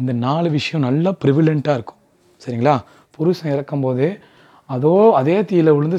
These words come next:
சா-, அந்த பொண்ணு பொண்டாட்டியும் வந்து அவங்க ஒய்ஃபும் வந்து இறந்து போயிடணும் அப்படின்னு சொல்லக்கூடிய முதல் விஷயம் சத்தி.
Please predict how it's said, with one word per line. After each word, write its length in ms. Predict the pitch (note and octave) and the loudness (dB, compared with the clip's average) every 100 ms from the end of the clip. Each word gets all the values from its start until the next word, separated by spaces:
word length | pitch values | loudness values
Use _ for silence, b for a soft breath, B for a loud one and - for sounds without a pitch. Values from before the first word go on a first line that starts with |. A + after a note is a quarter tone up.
| - | -2
சா-, 140 | C#3+ | -2
அந்த 160 | C#3+ C3+ | 0 -2
பொண்ணு 300 | A#2+ C#3+ D#3 | -4 -4 -4
பொண்டாட்டியும் 480 | C3+ D3 D3+ D3 D#3 | -4 -2 0 -2 -2
வந்து 200 | B2+ F#3+ | -4 -4
அவங்க 280 | E3 B2+ C#3 | -4 0 0
ஒய்ஃபும் 240 | D3+ E3+ | 0 -2
வந்து 160 | D3 D#3+ | 0 0
இறந்து 240 | C#3 D3+ | 0 -2
போயிடணும் 480 | B2+ C3+ B2 C3 A#2+ | 0 0 0 -4 -6
அப்படின்னு 140 | A#2+ | -8
சொல்லக்கூடிய 580 | B2 C3 B2 C3+ B2+ C#3+ | -8 -8 -8 -8 -4 -4
முதல் 380 | B3+ C3 C3 D#3+ | -4 -2 0 0
விஷயம் 340 | C3+ - F#3 | -2 -8 -10
சத்தி. 400 | - B2+ - B2 | -8 -8 -6 -8